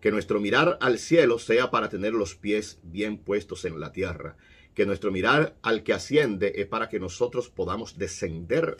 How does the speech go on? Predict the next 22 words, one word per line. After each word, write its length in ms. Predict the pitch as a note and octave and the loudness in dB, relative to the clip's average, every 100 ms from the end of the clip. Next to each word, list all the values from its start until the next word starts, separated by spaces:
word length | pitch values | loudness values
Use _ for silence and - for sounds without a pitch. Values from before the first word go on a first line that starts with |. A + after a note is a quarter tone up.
| - | -10
en 160 | F2 | -8
nuestra 320 | F2 F2 F2+ | -8 -8 -8
historia 560 | F2 F2 - - D3+ C3 - _ - | -8 -6 0 2 2 -2 -8 _ -10
y 80 | A2 | -4
transformar 640 | G#2 F2+ G#2 F#2 A2+ B2 | -2 0 0 2 0 0
esta 280 | - - G#2+ | -2 -2 0
historia. 500 | F#2+ - F2+ D#2 E2 - - - - _ - | -2 -2 -4 -4 -10 -14 -20 -20 -20 _ -4
En 200 | A2+ A2 | 0 2
quietud, 540 | B2+ A#2+ G#3+ A#3+ - - | 4 4 4 0 -2 -2
en 180 | B2 A2+ | -2 -2
principio, 760 | - A2 - G#3+ E3 D#3 - | -6 -8 -4 -4 2 2 4
hasta 320 | A2+ A2 A#2 - | 0 -2 -2 0
que 280 | A2 G2+ | 2 0
se 160 | - A2+ | 0 -2
reciba 380 | - - F3 C3 | -2 -4 2 4
el 60 | |
Espíritu 420 | G#2+ - B2+ C#3+ D3+ | 4 0 -6 -6 -4
Santo, 420 | D#3 C3+ C3+ D3+ | -2 -2 -6 -10
fiesta 380 | - F#2 F#2+ G2 | -4 -4 -2 -2
del 160 | F#2+ | -2
próximo 680 | E2 G#2+ - B2 A2+ A#2+ - | -4 -6 -6 -8 -6 -8 -8
domingo, 560 | G#2+ E3+ C3+ G2 F#2 G2+ | 0 0 0 -2 -4 -8